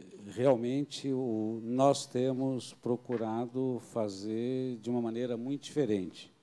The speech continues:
né? É, tanto é que nós temos usado aqui em São Paulo, não no caso do monumento, mas sim no caso, por exemplo, de Bertioga,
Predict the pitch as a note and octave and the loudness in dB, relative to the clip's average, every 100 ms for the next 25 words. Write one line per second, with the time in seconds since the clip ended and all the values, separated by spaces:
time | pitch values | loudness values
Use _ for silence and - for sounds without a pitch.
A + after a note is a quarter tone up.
0 | _ F#2+ G#2 A2 - - _ _ _ _ | _ -4 -2 -2 -6 -20 _ _ _ _
1 | G2+ G2 B2 A2+ B2+ C3 D3 B2+ - C#3 | -4 -2 -2 2 2 2 -2 -2 0 2
2 | C#3 G#2 B2+ C3+ C3 B2+ B2+ A#2+ - A#2 | 2 2 2 2 0 0 -2 -4 -2 -4
3 | G2+ B2 C3 C#3+ G2 E2+ - - _ - | -2 2 4 4 0 -4 -14 -20 _ 2
4 | D3 F#3 D#3 - C#3 A#2 A#2 A#2 A#2 G#2+ | 6 8 6 2 -2 -2 -2 0 2 4
5 | B2+ D3+ B2+ A#2+ A2 - C#3+ D3 B2 B2 | 4 4 2 -4 -4 -2 0 0 0 0
6 | A#2+ G#2+ A2 A#2+ G#2+ A2 G2 G#2 A#2 A2 | 0 -2 -4 -2 -2 -6 -10 -8 -8 -6
7 | - B2+ B2+ C#3+ D#3 D#3+ | 2 2 2 2 2 0